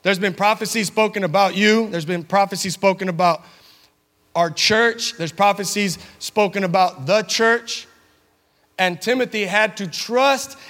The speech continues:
in the prophecies and believe in them and not s-, go away from them that were made about him and how God would use him. Paul says, "Others have walked away from the prophecies."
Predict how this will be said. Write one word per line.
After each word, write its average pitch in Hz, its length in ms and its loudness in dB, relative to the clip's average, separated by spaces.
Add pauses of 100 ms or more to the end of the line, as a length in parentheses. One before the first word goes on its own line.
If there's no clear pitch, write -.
in 226 180 2
the 196 80 2
prophecies 226 1040 0 (580)
and 208 180 0
believe 240 440 0
in 262 140 2
them 220 340 2
and 214 180 0
not 240 240 0 (160)
s-, - 200 -12 (360)
go 226 220 2
away 254 300 2
from 254 280 -2
them 185 280 2 (1400)
that 202 160 2
were 208 120 0
made 254 240 2
about 254 380 2
him 226 280 0
and 220 80 -2
how 233 180 2
God 240 280 2
would 240 140 -4
use 285 320 0
him. 180 160 -4 (1160)
Paul 233 220 2
says, 233 300 0
"Others 269 480 2
have 220 220 0
walked 285 360 0
away 285 340 2
from 247 280 0
the 208 100 -2
prophecies." 208 840 -2